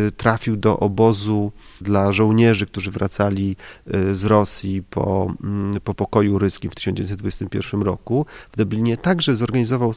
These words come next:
zespół teatralny, który dodatkowo jeszcze objeżdżał okoliczne miejscowości. Kiedy został dyrektorem, co też warto podkreślić, od razu niemalże rozpoczął działalność objazdową,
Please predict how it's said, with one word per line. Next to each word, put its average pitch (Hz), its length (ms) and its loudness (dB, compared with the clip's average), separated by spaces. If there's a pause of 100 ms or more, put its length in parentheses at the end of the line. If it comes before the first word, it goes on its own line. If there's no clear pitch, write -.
(120)
zespół 127 320 -2
teatralny, 123 500 0
który - 200 -6
dodatkowo 131 500 -2
jeszcze 139 320 0 (320)
objeżdżał 131 800 2
okoliczne 131 460 0
miejscowości. 143 800 2 (760)
Kiedy 117 240 2
został 165 360 2
dyrektorem, 135 720 4
co 98 140 -6
też 135 280 -2
warto 120 340 -2
podkreślić, - 840 -6 (260)
od 117 180 -2
razu 131 380 2
niemalże 110 540 0
rozpoczął 139 500 -4
działalność 139 480 -2
objazdową, 139 720 0